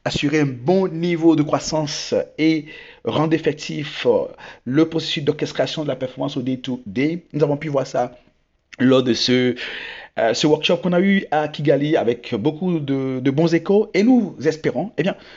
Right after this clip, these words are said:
vous retrouver du vingt-huit novembre au quatre décembre au Grand Hyatt Hotel de Dubaï. C'est l'un des cinq meilleurs hôtels de Dubaï que nous avons choisi pour les leaders, les D G, les D G A,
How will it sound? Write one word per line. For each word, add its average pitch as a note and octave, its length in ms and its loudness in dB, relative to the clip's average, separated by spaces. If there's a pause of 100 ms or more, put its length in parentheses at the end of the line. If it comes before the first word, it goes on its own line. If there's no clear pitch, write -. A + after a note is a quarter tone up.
(280)
vous G3+ 220 6
retrouver D#3 640 0 (100)
du F#3 480 2 (380)
vingt-huit G#3 640 -2 (100)
novembre E3+ 480 0
au E3 80 4
quatre - 460 -4
décembre D#3 540 -2
au D#3+ 100 4
Grand D#3+ 280 -2 (120)
Hyatt D#3 520 -2 (560)
Hotel D#3 380 4
de C#3+ 80 6
Dubaï. D3 340 4
C'est C#3+ 600 2
l'un D3+ 260 0
des C#3+ 360 0
cinq - 500 -6
meilleurs D3+ 480 8 (160)
hôtels D3 460 2
de C#3 120 4
Dubaï C#3 400 -2 (380)
que F3+ 80 2
nous E3 60 4
avons D#3+ 120 2
choisi D3 560 0
pour D3 380 0
les C3+ 200 2
leaders, C#3+ 400 2
les C#3+ 120 -2
D D3+ 180 6
G, C#3 420 0 (300)
les B2+ 240 2
D D#3 160 8
G C#3+ 240 4
A, C#3 280 4